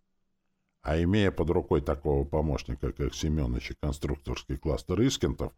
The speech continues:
который когда-то ему доставил по спецзаказу контрабандист капитан Архаус, особых проблем с доработкой этого проекта у Артема не было. Главной проблемой в данном вопросе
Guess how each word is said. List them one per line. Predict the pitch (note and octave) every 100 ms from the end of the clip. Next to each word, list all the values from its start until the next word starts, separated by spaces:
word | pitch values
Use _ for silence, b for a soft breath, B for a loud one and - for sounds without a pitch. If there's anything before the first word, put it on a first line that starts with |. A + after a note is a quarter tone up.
| _ _ _
который | - C#2+ B1+ B1+ -
когда-то | D#2 C2+ C#2 -
ему | - B1
доставил | A#1+ C#2+ - B1 A1+
по | -
спецзаказу | - - B1 A#1 - - G#1+ -
контрабандист | - - C#2 B1+ D#2 B1 - -
капитан | - - C#2+ C#2+ A#1+
Архаус, | A#1 - A#3 G#3 - - _ _ _ _ _ _ -
особых | A#2 - F3+ F3+ E3+
проблем | - D3 D3 D3+
с | C3
доработкой | C3+ B2+ B2 A#2+ B2 G#2+
этого | G#2+ G2
проекта | - F2+ E2+ - D#2
у | D2+
Артема | C2 - B1+ A1
не | G#1+ -
было. | - - - _ _ _ _ _ -
Главной | C#2 F#2+ A#2 F#2 D2
проблемой | E2+ D#2+ F2+ C#2+ C#2+
в |
данном | C#2+ D2 B1+ B1
вопросе | C#2 - G3 -